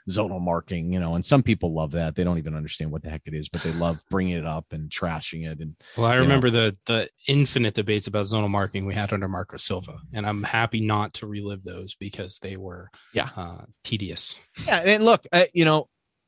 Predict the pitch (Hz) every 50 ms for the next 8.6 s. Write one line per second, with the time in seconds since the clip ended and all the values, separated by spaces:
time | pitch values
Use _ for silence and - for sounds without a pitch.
0 | _ _ - 156 165 151 - - 190 190 185 180 160 156 160 151 156 151 151 -
1 | 131 143 139 135 127 120 117 - - - - - 107 107 104 98 101 104 - -
2 | 165 143 131 - - 135 120 117 113 104 110 104 - - 113 98 - - - 220
3 | 127 95 92 104 107 147 - - 180 175 - - 143 90 120 127 120 110 - -
4 | - 151 - - 165 175 190 - 151 147 - - 147 143 131 - - - 127 110
5 | 104 101 - - 131 120 110 98 - - - - - 110 127 127 123 123 131 135
6 | 117 127 123 113 107 - - - - - - - 104 104 - - - - 123 98
7 | - - _ _ _ _ - 107 110 110 107 - - 139 120 - 131 107 95 -
8 | - - - - 139 135 135 135 131 131 117 -